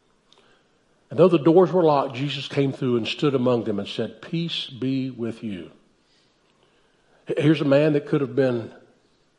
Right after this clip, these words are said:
mad and aggravated. His people didn't believe him. Someone betrayed him.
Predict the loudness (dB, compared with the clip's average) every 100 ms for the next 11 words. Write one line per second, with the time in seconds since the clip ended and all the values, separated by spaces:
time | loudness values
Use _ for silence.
0 | _ _ _ _ _ _ _ _ _ _
1 | -12 -4 0 2 0 -2 -6 -10 -2 0
2 | 0 0 0 0 -2 -6 -12 _ _ _
3 | _ _ _ _ _ _ _ -14 0 0
4 | 2 -4 -8 -16 _ _ _ _ _ -4
5 | 0 2 4 4 4 0 -6 -14 _ _
6 | _ _ _ _ _ _ _ _ _ _
7 | _ _ -2 2 2 0 -2 0 0 0
8 | -2 -8